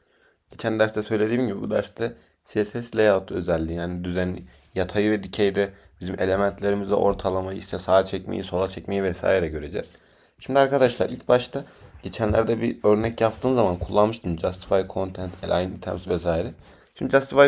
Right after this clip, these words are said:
Content, şöyle örneğimizi önce yazalım. Gelelim aşağıya.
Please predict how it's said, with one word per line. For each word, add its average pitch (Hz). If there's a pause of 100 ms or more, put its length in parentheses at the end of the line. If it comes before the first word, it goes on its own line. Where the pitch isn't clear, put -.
Content, -
şöyle 120
örneğimizi 110
önce 110
yazalım. 101 (760)
Gelelim 101
aşağıya. 85